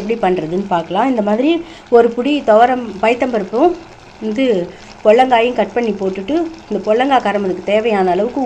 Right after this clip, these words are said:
உப்பு போட்டேன், கல் உப்பு. இப்போ இது தளிகை ஆயின்னு இருக்கு. தளிகை ஆன உடனே நம்ம இதை வடிகட்டிட்டு எப்படி திறம்பாடுறதுன்னு பார்க்கலாம். ரொம்ப ஈஸி இந்த கரமது. நம்ம சேனல்ல already போட்டிருக்கோம். நான் இன்னைக்கு பொடலங்காய் பண்றேன், அதனால உங்களோட ஷேர் பண்ணிக்கிறேன். இப்போ இது ஆனதுக்கப்புறம்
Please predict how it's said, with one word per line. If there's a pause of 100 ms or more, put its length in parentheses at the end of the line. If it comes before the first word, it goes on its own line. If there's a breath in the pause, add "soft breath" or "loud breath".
உப்பு
போட்டேன்,
கல்
உப்பு. (480 loud breath)
இப்போ
இது (100)
தளிகை
ஆயின்னு
இருக்கு. (200)
தளிகை
ஆன
உடனே
நம்ம (500 loud breath)
இதை
வடிகட்டிட்டு (200)
எப்படி (100)
திறம்பாடுறதுன்னு
பார்க்கலாம்.
ரொம்ப (160)
ஈஸி
இந்த
கரமது. (520 loud breath)
நம்ம
சேனல்ல
already
போட்டிருக்கோம்.
நான்
இன்னைக்கு
பொடலங்காய்
பண்றேன்,
அதனால
உங்களோட
ஷேர்
பண்ணிக்கிறேன். (460 loud breath)
இப்போ (480)
இது (140)
ஆனதுக்கப்புறம்